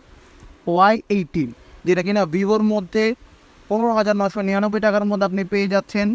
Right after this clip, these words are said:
ছয় জিবি একশো আঠাশ জিবি ভেরিয়েন্ট। Oppo দেখিয়েছি, Oppo-র মধ্যে এই ডিভাইসটাও ভালো করেছে। এইটা হচ্ছে Oppo এ থার্টি, এটাতে থার্টি থ্রি ওয়াটের ফাস্ট চার্জার পাচ্ছেন। এটার প্রাইসটা ষোলো হাজার নয়শো নিরানব্বই টাকা, যেটা আপনি পেয়ে যাবেন আমাদের এখানে। এবং এটার পাশাপাশি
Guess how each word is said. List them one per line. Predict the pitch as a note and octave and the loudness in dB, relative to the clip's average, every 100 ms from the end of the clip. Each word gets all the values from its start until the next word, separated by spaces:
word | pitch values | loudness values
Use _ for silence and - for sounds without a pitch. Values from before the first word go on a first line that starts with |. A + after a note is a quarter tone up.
| - - - - | -4 -16 -20 -2
ছয় | F#3 F#3+ | 0 0
জিবি | G#3 G3+ | 0 0
একশো | F#3 F3 | -2 -2
আঠাশ | D#3+ F3+ | 0 0
জিবি | F#3 F#3+ D#3 | 0 0 0
ভেরিয়েন্ট। | D3 D3+ E3+ - - - - G3+ | -2 -4 -6 -12 -20 -20 -6 -2
Oppo | G#3 A3+ A3 | 0 2 0
দেখিয়েছি, | G#3+ - G#3+ - A3+ G3+ | 0 -4 -4 -2 0 0
Oppo-র | F3 G#3+ G#3+ | 0 0 0
মধ্যে | F#3+ G3+ | -2 -2
এই | G3+ G3 | -2 -2
ডিভাইসটাও | F#3+ F#3+ G#3+ E3+ | -2 -2 -4 0
ভালো | E3+ F3+ F3+ | 0 0 0
করেছে। | F3+ F#3 F#3+ - E3+ | 0 -2 -4 -2 -2
এইটা | D3+ F3+ | 0 0
হচ্ছে | F3+ G3 F3+ | 0 -2 -2
Oppo | E3+ F#3+ E3+ | -2 0 0
এ | F3 | 0
থার্টি, | F3 E3 F3 F3+ F3 | -2 -2 0 -2 -2
এটাতে | D#3 D#3+ E3+ | -4 -4 -2
থার্টি | D#3+ E3+ | -2 -2
থ্রি | - | -2
ওয়াটের | F3 F3 E3 | -2 -2 -2
ফাস্ট | D#3 | -4
চার্জার | F3 F3 D#3+ | -2 -4 -2
পাচ্ছেন। | D#3+ F#3 A3+ - - - - - | -4 -4 -8 -10 -20 -20 -14 -6
এটার | A3 A3 G3 | -2 -2 0
প্রাইসটা | G3 F3+ F#3+ - | 0 0 -4 -4
ষোলো | G3 G3 | 0 0
হাজার | F#3 F3+ | 0 -4
নয়শো | E3+ F3+ | -4 -2
নিরানব্বই | F#3 F#3 F#3+ F3+ | -2 -2 -2 -2
টাকা, | F3 G3 E3 | 0 -2 -2
যেটা | E3 E3+ | -2 -2
আপনি | F#3 F3 F3+ | -2 -4 -2
পেয়ে | F3+ E3 | -2 -2
যাবেন | D#3+ G3+ D#4 - - - - - | -2 0 -2 -4 -20 -20 -10 -2
আমাদের | F3 F#3 F#3+ F3+ | -2 0 0 0
এখানে। | F3 F#3 A3 A#3+ - D#3+ | 0 0 0 0 -2 -2
এবং | G3 G3 | -2 -2
এটার | G3+ A#3+ A#3+ | -2 -2 -2
পাশাপাশি | A#3+ A#3 A3 G#3 | -2 -2 -2 -4